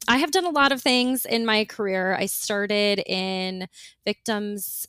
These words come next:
services, which I actually really, that was probably my favorite job ever, but I got paid, like, twelve dollars an hour. So not sustainable. <laughs> And moved into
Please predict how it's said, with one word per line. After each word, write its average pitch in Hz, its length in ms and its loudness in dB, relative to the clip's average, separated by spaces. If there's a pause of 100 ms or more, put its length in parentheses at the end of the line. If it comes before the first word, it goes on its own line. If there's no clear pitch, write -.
(100)
services, 226 640 -4
which 214 180 -10
I 190 40 -4
actually - 340 -6
really, 175 380 -8
that 180 80 -6
was 185 160 -10
probably 185 200 -8
my 151 140 -10
favorite - 360 -14
job - 200 -12 (100)
ever, - 360 -12 (260)
but - 100 -8
I 151 60 -6
got - 220 -8
paid, 160 260 -8 (100)
like, 156 200 -8
twelve - 260 -12
dollars - 400 -12
an - 140 -16
hour. - 280 -12
So 190 260 -6
not 220 300 -4
sustainable. 180 800 -2
<laughs> - 40 -10 (720)
And 349 100 6 (920)
moved 370 380 4
into 285 840 4